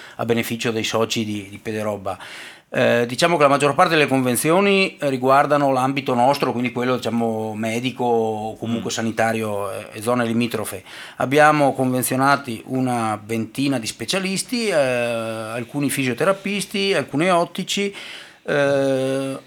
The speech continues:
Speaker 1: svariati poliambulatori e una decina di dentisti.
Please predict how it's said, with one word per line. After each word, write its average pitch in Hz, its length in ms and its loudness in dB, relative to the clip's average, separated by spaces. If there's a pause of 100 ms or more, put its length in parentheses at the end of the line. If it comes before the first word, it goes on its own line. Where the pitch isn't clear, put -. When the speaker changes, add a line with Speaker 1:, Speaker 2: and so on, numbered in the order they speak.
(640)
Speaker 1:
svariati 170 680 6
poliambulatori 147 1300 2 (1000)
e 165 640 2
una 180 160 4
decina 175 380 4
di 143 140 2
dentisti. 123 680 -2